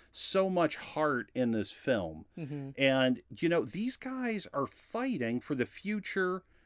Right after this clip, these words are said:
Speaker 1: and the present of the human race. They are doing this to keep human beings alive. So the stakes are incredibly, incredibly high.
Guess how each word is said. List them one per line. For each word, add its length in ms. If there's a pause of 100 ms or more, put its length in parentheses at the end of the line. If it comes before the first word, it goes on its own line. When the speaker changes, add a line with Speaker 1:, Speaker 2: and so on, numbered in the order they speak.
(240)
Speaker 1:
and 200
the 80
present 640 (140)
of 160
the 80
human 460
race. 480 (320)
They 180
are 120
doing 500
this 260 (100)
to 100
keep 360
human 480
beings 680
alive. 800 (400)
So 220
the 140
stakes 840
are 240
incredibly, 1160
incredibly 1040
high. 440